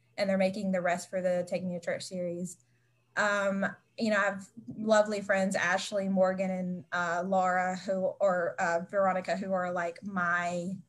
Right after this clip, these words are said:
like, cheerleaders. <laughs> Like, they're, and Mel's, Mel's is also a cheerleader. Uh, they read it, like, after it's more polished, and they're, like, they keep me excited about what I'm writing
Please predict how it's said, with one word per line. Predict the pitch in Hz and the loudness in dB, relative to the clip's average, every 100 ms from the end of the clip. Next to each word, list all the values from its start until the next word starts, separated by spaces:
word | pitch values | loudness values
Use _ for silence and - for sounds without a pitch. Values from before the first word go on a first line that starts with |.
| _ _ _ _ _ _ _ _ - | _ _ _ _ _ _ _ _ 0
like, | 196 | 2
cheerleaders. | - - 196 190 190 175 165 220 320 339 311 | 2 0 0 0 2 4 4 4 4 4 8
<laughs> | |
Like, | 240 220 214 220 | 8 8 8 8
they're, | 247 247 254 - - | 10 10 6 2 6
and | 247 233 | 8 8
Mel's, | 214 175 180 185 - | 6 6 2 0 0
Mel's | 202 196 | 2 2
is | 196 | 0
also | - 180 190 | -2 -2 -2
a | 180 | -2
cheerleader. | 190 175 175 175 - - - - | 0 0 0 -2 -6 -20 -6 4
Uh, | 196 196 190 190 - 202 | 6 8 6 2 -8 4
they | 226 233 | 6 8
read | 226 247 233 | 6 4 8
it, | 226 220 208 | 10 10 10
like, | 214 196 190 185 | 6 4 4 2
after | 202 214 202 | 2 2 4
it's | 196 196 | 4 4
more | 202 190 | 6 6
polished, | 190 - 185 180 175 180 - 196 | 4 4 4 6 2 0 -2 0
and | 190 | 2
they're, | 185 185 196 | 2 2 2
like, | 196 175 180 - - | 2 4 2 -2 -4
they | 214 | 2
keep | 262 262 | 4 6
me | 254 | 6
excited | - - 202 180 185 175 | 4 0 0 2 2 2
about | 180 175 | 2 2
what | 180 180 | 0 -2
I'm | 175 | -2
writing | 170 165 170 147 190 | -4 -2 -2 -2 -6